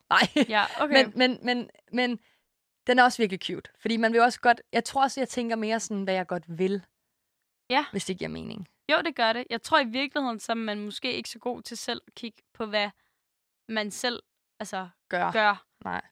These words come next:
Speaker 2: Det er andre måske i virkeligheden bedre til at sige.
Speaker 1: Fordi jeg vil jo bare gøre alt godt for dem,
Speaker 2: Ja.
Speaker 1: jeg holder af. Så
Speaker 2: Selvfølgelig vil du da det.
Speaker 1: så jeg tror, jeg er en god blanding af dem alle.
Speaker 2: Mhm.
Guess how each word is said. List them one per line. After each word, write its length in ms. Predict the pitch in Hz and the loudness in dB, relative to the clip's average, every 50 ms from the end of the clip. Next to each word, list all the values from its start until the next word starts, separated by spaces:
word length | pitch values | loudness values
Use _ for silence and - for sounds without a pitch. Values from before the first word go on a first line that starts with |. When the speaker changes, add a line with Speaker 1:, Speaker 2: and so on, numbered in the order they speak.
| _ _ - | _ _ -4
Speaker 2:
Det 80 | 254 247 | -2 -2
er 40 | - | 0
andre 260 | - 226 220 226 247 | 0 0 0 0 -2
måske 280 | 254 233 214 - - 226 | -2 -4 -4 -6 -8 -8
i 20 | |
virkeligheden 480 | 214 190 208 208 - 220 208 202 190 175 | -8 -8 -10 -10 -8 -8 -8 -8 -10 -10
bedre 320 | - - 196 196 202 214 | -10 -8 -8 -6 -6 -8
til 160 | 208 - - 196 | -10 -12 -14 -14
at 60 | 175 | -14
sige. 460 | - - - 208 190 185 190 190 180 _ _ _ _ | -16 -14 -12 -12 -12 -10 -12 -14 -16 _ _ _ _
Speaker 1:
Fordi 160 | - 202 202 202 | -6 -6 0 2
jeg 140 | 220 233 240 | 4 4 4
vil 80 | 269 | 4
jo 60 | 240 208 | 2 2
bare 240 | - 190 190 185 | 4 4 2 2
gøre 280 | - - - - - - | 2 0 0 0 2 2
alt 180 | - - - - | 0 0 -2 -6
godt 260 | - - - - _ _ _ _ | -14 -14 -16 -16 _ _ _ _
for 60 | _ 196 | _ -10
dem, 100 | 185 - | -6 -2
Speaker 2:
Ja. 60 | 214 | -2
Speaker 1:
jeg 80 | 202 | -2
holder 200 | - 170 190 104 | -2 -2 -2 -2
af. 220 | 101 98 - 175 - _ _ _ | -2 -2 -4 -8 -14 _ _ _
Så 100 | - - | -6 -4
Speaker 2:
Selvfølgelig 320 | 196 - - 262 302 339 | -4 -2 -2 -2 -2 -2
vil 180 | 311 269 208 190 | -2 -4 -6 -6
du 60 | 190 | -10
da 40 | 185 | -10
det. 120 | 170 196 220 | -8 -6 -4
Speaker 1:
så 80 | 269 | 0
jeg 160 | 190 185 185 - | 2 2 2 2
tror, 200 | - - 233 262 | 0 0 0 2
jeg 80 | 269 | 2
er 40 | 254 | 2
en 80 | 220 196 | 0 0
god 180 | - 240 240 - | -2 -6 -6 -4
blanding 420 | 196 185 185 185 208 233 240 240 - _ _ _ _ _ _ _ _ _ | -4 -2 -2 0 -2 -2 -4 -6 -10 _ _ _ _ _ _ _ _ _
af 100 | 196 202 | 0 0
dem 140 | - 190 190 - - | 2 0 -2 0 2
alle. 320 | - 190 190 220 302 370 - _ _ _ _ _ _ _ _ | 4 4 6 6 4 4 2 _ _ _ _ _ _ _ _
Speaker 2:
Mhm. 440 | 262 254 247 233 226 226 247 285 302 | -4 -2 -2 -2 -2 -4 -4 -6 -6